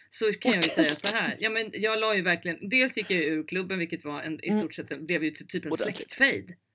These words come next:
Speaker 1: Alltså, det blev ju
Speaker 2: Ja,
Speaker 1: liksom, det
Speaker 2: ja,
Speaker 1: blev ju
Speaker 2: kul.
Speaker 1: ramaskri, och jag
Speaker 2: Det
Speaker 1: bara
Speaker 2: var
Speaker 1: kände
Speaker 2: humor.
Speaker 1: att, nej, ja, jag tycker också det. Jag ångrar mig inte en sekund. Men, eh, det är ju också så här, du håller ju en väldigt hög lägstanivå.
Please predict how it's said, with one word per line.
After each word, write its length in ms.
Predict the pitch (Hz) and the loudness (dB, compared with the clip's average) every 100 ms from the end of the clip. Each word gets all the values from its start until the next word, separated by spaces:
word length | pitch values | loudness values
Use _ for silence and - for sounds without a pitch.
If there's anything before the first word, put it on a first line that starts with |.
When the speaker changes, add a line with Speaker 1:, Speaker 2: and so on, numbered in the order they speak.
| _ _ - | _ _ -12
Speaker 1:
Alltså, 200 | 185 190 | -6 -4
det 80 | |
blev 180 | 185 196 | 0 2
ju 60 | 185 | 2
Speaker 2:
Ja, 80 | 170 | 2
Speaker 1:
liksom, 420 | 175 190 170 143 | -2 -4 -6 -4
det 60 | |
Speaker 2:
ja, 60 | 190 | -2
Speaker 1:
blev 180 | 190 175 | 0 2
ju 120 | 165 | 0
Speaker 2:
kul. 240 | 160 156 - - - | 0 -4 -8 -16 -8
Speaker 1:
ramaskri, 840 | 202 220 147 147 147 - 262 131 | -4 -2 -4 -8 -8 -4 -2 -2
och 80 | 160 | -2
jag 120 | 175 | -2
Speaker 2:
Det 20 | |
Speaker 1:
bara 60 | 180 | -2
Speaker 2:
var 60 | 180 | -2
Speaker 1:
kände 180 | 175 | -2
Speaker 2:
humor. 140 | 151 - | -4 -8
Speaker 1:
att, 60 | - _ _ _ _ - | -18 _ _ _ _ 0
nej, 180 | 240 262 | 2 2
ja, 240 | 233 240 | 0 -2
jag 160 | 196 202 | -4 -4
tycker 160 | 359 | -6
också 180 | 220 - | -6 -2
det. 60 | 196 | 0
Jag 140 | 175 | 0
ångrar 180 | 226 190 | -2 -2
mig 80 | 185 | -2
inte 140 | 175 | -6
en 60 | 139 | -12
sekund. 380 | - 247 165 - - - - | -10 -8 -8 -12 -20 -18 -2
Men, 440 | 226 269 254 247 | 4 6 6 4
eh, 720 | 254 - 233 226 226 220 220 214 208 - - - | -2 -2 -2 -2 -2 -2 -2 -6 -8 -14 -16 -6
det 140 | 190 | 2
är 120 | 262 | 4
ju 100 | 285 | 4
också 220 | 262 254 240 | 2 -2 -4
så 80 | |
här, 80 | 220 | -2
du 280 | 180 233 262 | 0 0 -2
håller 380 | 247 214 190 190 | -2 -2 0 -2
ju 120 | 190 | -2
en 220 | 190 185 | -4 -6
väldigt 680 | 160 254 226 156 147 170 165 | 0 2 2 0 -4 -4 -2
hög 300 | 180 160 156 | -2 -2 -2
lägstanivå. 540 | 175 160 - 160 214 | -2 -4 -4 -8 -6